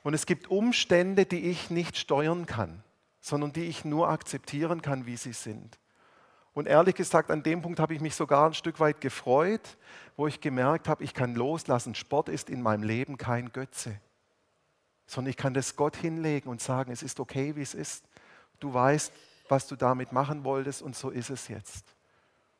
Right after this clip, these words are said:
Und wisst ihr, wir sagen ja immer, Jesus ist an unserer, steht an unserer ersten Stelle. Wir wollen es zumindest sagen. Aber weißt du was, erst wenn dir was Kostbares genommen wird, Gesundheit,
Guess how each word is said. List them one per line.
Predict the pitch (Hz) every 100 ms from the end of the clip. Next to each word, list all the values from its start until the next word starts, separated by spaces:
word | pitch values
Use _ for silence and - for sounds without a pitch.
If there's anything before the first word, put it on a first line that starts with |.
| _ _ _ _ - - -
Und | 147
wisst | 196 -
ihr, | 180
wir | 170 190
sagen | - 175 170
ja | 170
immer, | 175 185
Jesus | 165 170 185 190 165
ist | 151
an | - 147
unserer, | 151 143 139 143 -
steht | - 156 147
an | 143
unserer | 139 139
ersten | 135 147 -
Stelle. | - 123 120
Wir | 120 139
wollen | 185
es | 214 -
zumindest | 185 156 151 151 -
sagen. | 127 104 101 - - _ - - - -
Aber | - 135
weißt | 165 180 -
du | 160
was, | 170 190 -
erst | 175 196 -
wenn | 190 180
dir | 180 160
was | 156
Kostbares | - 170 - - 147 147 -
genommen | 139 127 147 143
wird, | 104 95 - -
Gesundheit, | 117 - 139 147 123 101 92 90